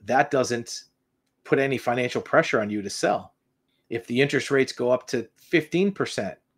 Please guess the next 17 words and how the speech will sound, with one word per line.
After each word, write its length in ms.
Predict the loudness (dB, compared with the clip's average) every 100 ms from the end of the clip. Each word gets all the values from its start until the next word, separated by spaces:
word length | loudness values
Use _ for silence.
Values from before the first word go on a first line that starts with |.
| _ _ _ _ _
you 120 | -12 -6
can 160 | -6
just 220 | -4 -8
stay 260 | -4 -2 -2
huddled 360 | -2 0 0 0
down, 420 | 0 -2 -6 -12 -8
hunkered 300 | -6 -4 0
down 220 | 0 0
in 80 | -4
your 120 | -2
house 560 | 2 2 2 -4 -14 -18 _ _ _ _ -6
and 120 | -4
enjoy 340 | -4 0 0
your 140 | 2 -2
three 220 | -2 -4
percent 340 | -4 -6 -4
mortgage. 580 | 2 2 2 -6 -12 -14